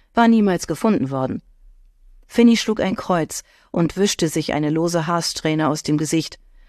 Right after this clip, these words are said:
Susan bibberte neben ihr im kalten Wind. „Warum müssen wir die Gänse gerade heute an das Weiden gewöhnen? Es ist doch noch viel zu früh dafür.“ Sie schlang das Seidentuch enger um sich. „Ich weiß nicht.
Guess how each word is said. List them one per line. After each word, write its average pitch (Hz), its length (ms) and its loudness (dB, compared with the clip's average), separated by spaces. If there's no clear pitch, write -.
Susan 196 600 2
bibberte 175 420 0
neben 165 300 0
ihr 160 400 -2
im 170 100 -10
kalten 156 380 -2
Wind. 160 260 -4
„Warum 330 380 4
müssen 311 300 4
wir 294 100 4
die 285 160 2
Gänse 233 320 4
gerade 202 460 2
heute 196 300 2
an 165 100 0
das 170 200 -4
Weiden 170 300 0
gewöhnen? 156 460 -2
Es 147 160 -8
ist 196 160 -4
doch 196 80 0
noch 196 160 0
viel 240 180 -2
zu 208 140 -2
früh - 220 -2
dafür.“ 165 480 -2
Sie - 160 -2
schlang 208 260 2
das 190 220 2
Seidentuch 190 500 2
enger 160 380 -2
um 156 120 -2
sich. 147 300 -6
„Ich 269 180 0
weiß 240 300 2
nicht. 196 280 -2